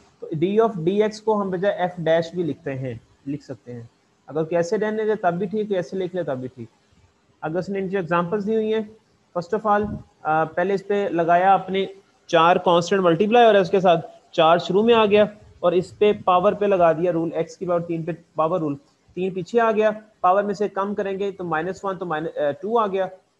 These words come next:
तो चार तीन बार बारह और X की power two आ गया।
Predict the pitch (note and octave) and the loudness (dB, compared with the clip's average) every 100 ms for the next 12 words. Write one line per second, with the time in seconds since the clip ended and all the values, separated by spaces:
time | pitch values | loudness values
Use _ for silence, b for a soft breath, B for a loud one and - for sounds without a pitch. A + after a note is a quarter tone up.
0 | - E3 D#3+ F3 F3+ F3+ F#3+ F#3 D#3 D#3 | -8 -8 -2 0 0 -2 -6 -4 0 0
1 | F#3+ A#3 - _ _ D#3+ E3 - E3 - | 0 -6 -12 _ _ -6 -6 -6 -10 -10
2 | - E3+ D3+ D3 C#3+ C3 A#2 G#2+ | -10 -6 -4 -6 -10 -10 -12 -16